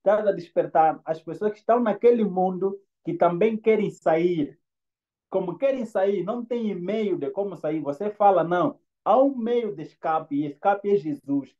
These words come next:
Eu também estava lá e ele me tirou." Então, isso tá fugi-, ah, tá, tá, pô, furioso, Satanás e seus demônios.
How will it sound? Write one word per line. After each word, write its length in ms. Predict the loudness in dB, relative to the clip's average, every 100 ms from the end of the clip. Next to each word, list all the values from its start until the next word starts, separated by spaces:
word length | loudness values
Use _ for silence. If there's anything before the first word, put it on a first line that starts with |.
| _ _
Eu 200 | 0 2
também 260 | 2 0 -2
estava 340 | -2 0 2 2
lá 200 | 2 2
e 160 | 2
ele 160 | 0 -4
me 180 | -6 -6
tirou." 560 | 0 4 4 2 -4 _ _
Então, 300 | -12 -6 -6
isso 180 | -6 _
tá 160 | -4 -4
fugi-, 400 | -4 -6 -4 0
ah, 140 | 0
tá, 200 | 4 2
tá, 180 | 4 0
pô, 380 | 2 2 2 0 _ _
furioso, 480 | 2 4 4 4 0
Satanás 560 | -4 -2 0 0 -2
e 40 | -8
seus 220 | -10 -6
demônios. 680 | -4 2 4 2 -4 -14 _